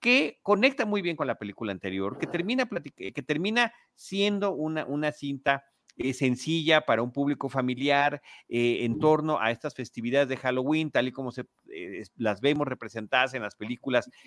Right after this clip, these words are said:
en Estados Unidos, donde todo mundo se disfraza, donde hay un espíritu comunitario, donde también habrá, por supuesto, abusos, los niños que roban sus dulces a otros y demás,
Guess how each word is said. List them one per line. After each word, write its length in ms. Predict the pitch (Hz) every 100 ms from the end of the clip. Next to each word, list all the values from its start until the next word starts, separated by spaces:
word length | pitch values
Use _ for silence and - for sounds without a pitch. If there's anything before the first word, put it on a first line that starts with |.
| -
en 100 | 123
Estados 360 | 127 - 151 135
Unidos, 340 | 139 165 165
donde 220 | 131 113
todo 300 | 107 131 135
mundo 340 | 123 131 135 127
se 100 | 120
disfraza, 580 | 110 - 131 127 127 123
donde 280 | 104 101
hay 140 | 104 117
un 80 | 117
espíritu 420 | - 127 127 123
comunitario, 840 | 127 120 123 - 131 120 131 131 _ - -
donde 280 | 131 131
también 400 | 127 107 117 139
habrá, 320 | 135 123 127 -
por 120 | 113
supuesto, 460 | 110 - 117 -
abusos, 420 | 120 120 127 131 104
los 160 | 101
niños 220 | 117 123
que 160 | - 101
roban 380 | 98 123 120 117
sus 180 | 113 110
dulces 340 | 131 143 127
a 100 | 123
otros 420 | 139 143 139 127
y 80 | 139
demás, 340 | 139 131 147